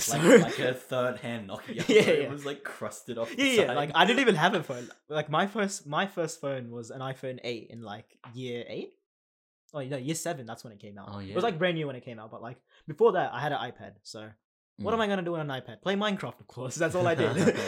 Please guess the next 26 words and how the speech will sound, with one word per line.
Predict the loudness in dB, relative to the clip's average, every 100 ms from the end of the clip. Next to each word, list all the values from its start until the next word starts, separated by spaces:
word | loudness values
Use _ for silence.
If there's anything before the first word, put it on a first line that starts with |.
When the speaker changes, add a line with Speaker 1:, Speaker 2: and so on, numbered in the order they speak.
| -4
Speaker 1:
<laughs> | -4
Speaker 2:
So, | -2 -2 0 0 -2 _ _ _
Speaker 1:
Minecraft | -12 -10 -2
Speaker 2:
yeah. | -2 -2
Speaker 1:
was | -10 -20
sick, | -20 -20 -18 -20 -20 -20
bro. | -18 -18 -20 -20 -20
Speaker 2:
So | 0 2 4
there | 2
was | 4
always | 6 6
that | 4 0 -2 _
story | -4 0 2 0
of, | -6 -10
like, | -14 _ _ _
so | -6 -2 0
when | 0
you |
got | 0 -2
to |
high | -4 -6
school, | -8 -10 -12
you | -8
would | -4
always, | -4 -4 -4
like, | -8 -8 -14